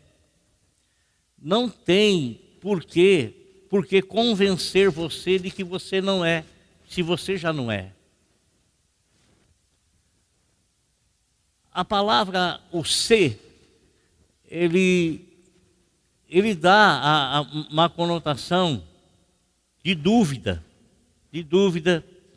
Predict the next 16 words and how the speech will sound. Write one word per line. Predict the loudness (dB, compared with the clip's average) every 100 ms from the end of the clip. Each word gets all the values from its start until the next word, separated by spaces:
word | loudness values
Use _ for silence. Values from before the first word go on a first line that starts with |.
| _ _ _
de | -6 -6
condição. | 2 2 4 0 -4 -4 -2 -2 -4 -12 _ _ _ _ _ _ _ _ _ _ _ _ _ _ -6
E | -2 0 0
existe | 2 2 2 -4 -2 -2 -2
o | -2
inimigo | 0 0 0 -2 0 0
nosso | 0 2 2 0 -8
que | -2 2
anda | 2 2
ao | 0
nosso | 2 2 0 -4
re-, | -2 -4 -6 -8
derredor, | -2 0 0 -4 0 2 4 2 -4 _ _ _ 0
e | 4
ele | 4 2
vive | -2 -6 -2 2 2 0 -2 -6